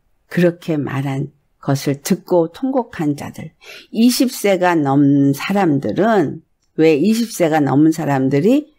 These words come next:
그 개수된 육십만이었거든요. 그들이 광야에서 다 엎드러질 때까지 돌 것이라고 말해요. 사십 년이라는 세월은 그들이 다 광야에서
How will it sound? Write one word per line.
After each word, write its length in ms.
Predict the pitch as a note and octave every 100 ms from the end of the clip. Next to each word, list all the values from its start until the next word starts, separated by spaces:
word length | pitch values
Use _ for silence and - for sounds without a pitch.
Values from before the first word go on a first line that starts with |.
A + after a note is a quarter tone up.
| _ _
그 220 | - C#3+
개수된 640 | D3 E3+ E3+ F#3+ E3+ F3+ F#3+ - -
육십만이었거든요. 1300 | G3+ - F#3 D#3+ B2 A#2+ C#3+ B2 C#3 - - - - - - _ _ _
그들이 540 | - D#3 D3 A#3 C#4 _ _
광야에서 640 | - D3+ E3+ D3+ C3+ C#3 -
다 100 | - - - - - - - _
엎드러질 840 | G#3 G#3 - A3 G#3 G3+ A3 G#3+
때까지 720 | - G#3+ - - G3 B3+ C4+
돌 180 | B3+ D3
것이라고 480 | - C3+ - - -
말해요. 380 | - C3+ C3+ C#3+ - -
사십 400 | - D4+ - E4
년이라는 600 | B3+ G3 E3+ E3 D3+ D3+
세월은 560 | D3+ B3 G3 F#3 C4 G3+ -
그들이 380 | - G#3+ A3 B3
다 100 | - - - - - - - -
광야에서 580 | F3 G3+ G3 E3+ G#3+